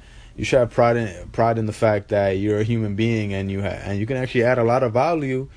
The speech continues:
um, to the right person's life. And you really don't, don't need that shit. You deserve, you know, to be with somebody that genuinely, um, cares about you and genuinely, um,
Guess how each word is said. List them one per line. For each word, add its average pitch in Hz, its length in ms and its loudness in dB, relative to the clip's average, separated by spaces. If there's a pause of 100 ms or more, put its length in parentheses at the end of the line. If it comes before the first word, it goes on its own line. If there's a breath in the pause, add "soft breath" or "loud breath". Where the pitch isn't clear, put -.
(320 loud breath)
um, 120 280 0
to 127 140 0
the 120 100 2
right 123 220 2
person's 120 400 0
life. 131 260 0
And 107 160 -2
you 139 120 -4
really 156 260 -2
don't, 143 520 -6
don't 135 200 -2
need 151 160 -4
that 107 160 2
shit. 92 220 -2
You 104 100 -2
deserve, 117 480 0 (460 loud breath)
you 113 100 0
know, 113 100 0
to 110 120 -4
be 113 120 2
with 113 100 2
somebody 110 380 0
that 104 200 2
genuinely, 110 760 0 (380 soft breath)
um, 101 240 -2
cares 127 320 2
about 104 360 0
you 107 180 0
and 98 160 -4
genuinely, 101 920 -4 (420)
um, 92 540 -8